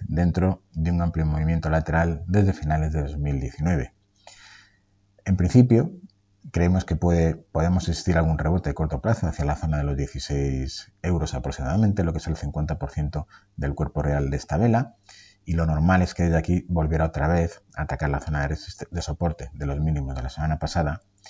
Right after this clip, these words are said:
y si se perforan, lo normal sería buscar la zona de los doce euros, que es por donde pasa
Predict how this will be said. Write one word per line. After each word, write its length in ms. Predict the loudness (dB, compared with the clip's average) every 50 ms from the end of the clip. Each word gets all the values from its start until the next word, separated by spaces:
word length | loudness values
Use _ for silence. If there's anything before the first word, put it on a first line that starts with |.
| -20 -20 _ _ _
y 100 | -2 0
si 120 | 0 2
se 140 | 2 2 0
perforan, 540 | 0 0 0 2 2 2 2 2 0 -4 -8 _ _ -4
lo 180 | -2 0 0
normal 280 | 2 0 0 0 0 -2
sería 240 | -2 -2 -2 0 0
buscar 380 | -2 -2 -4 -2 -2 -2 0
la 100 | -2 -4
zona 380 | -4 -4 -4 -2 -2 -2 -4 -6
de 180 | -6 -6 -4 -4
los 220 | -4 -4 -4 -2
doce 300 | -2 -2 -2 -2 -2 -2
euros, 380 | 0 0 0 -2 -4 -4 -8 _ -20 _ -20 _ _
que 80 | -4 -4
es 80 | -4
por 160 | -2 -2 -2 0
donde 180 | 0 -2 -4
pasa 460 | -4 -4 -6 -4 -2 -2 -4 -4 -4